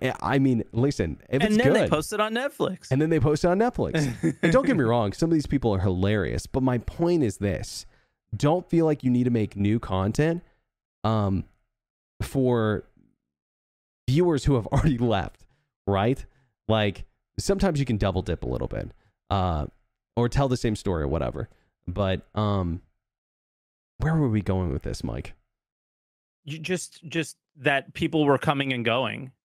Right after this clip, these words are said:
Speaker 1: Oh, yeah.
Speaker 2: And that, like, recognizing that. And I
Speaker 1: Yeah.
Speaker 2: was gonna jump in 'cause, uh, it's actually become a bit of a meme that people,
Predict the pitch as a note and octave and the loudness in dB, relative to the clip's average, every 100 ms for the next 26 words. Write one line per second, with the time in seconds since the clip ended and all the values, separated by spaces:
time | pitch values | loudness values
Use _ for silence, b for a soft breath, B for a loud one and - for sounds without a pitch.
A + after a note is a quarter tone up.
0 | _ _ _ A3 G3 F#3+ C3+ C3 - _ | _ _ _ 0 2 2 0 -2 -6 _
1 | _ D#3 C#3 A#2+ C3+ C3+ C3 A#2 A#2+ A#2+ | _ -4 -4 2 2 2 0 -2 -2 -2
2 | A2+ A#2+ - - - D#3 D3 D#3 F3+ F3+ | -2 -2 -6 -12 -6 -2 0 0 0 -2
3 | D3+ D3+ C#3+ C#3+ C#3 C#3 A#2 C3 A#2+ A2+ | -2 -4 -2 -4 -2 -4 -4 -4 -2 -2
4 | B2 - _ _ _ - D3 D3 - E3 | -4 -8 _ _ _ -8 -4 -6 -6 -8
5 | - D3+ D3 B2 B2+ B2 A#2 A2+ B2+ A2+ | -6 -4 -4 -4 -4 -4 -4 -6 -6 -8
6 | A#2 - A#2+ - D3 C#3+ F3 | -10 -4 -4 -4 -6 -2 -2